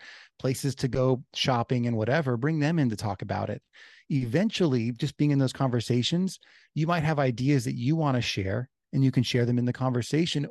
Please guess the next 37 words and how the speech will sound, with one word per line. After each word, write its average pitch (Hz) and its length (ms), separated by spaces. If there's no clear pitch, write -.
Or 240 180
you 160 200
like, 143 240
"You 143 100
know 147 80
what? 170 180
I 123 80
didn't 147 200
really 147 140
get 139 100
to 139 80
say 135 160
all 123 120
I 139 60
wanted 135 200
to 127 60
say. 170 360
I'm 135 200
now 127 200
gonna 131 200
do 117 280
something 113 340
solo 156 480
where 120 240
I'm 131 160
just 123 160
telling 113 240
people 107 360
my 117 160
extra - 400
couple 104 280
thoughts - 440
on 101 120
this 98 200
thing." 101 280
So, 113 260
uh, 117 240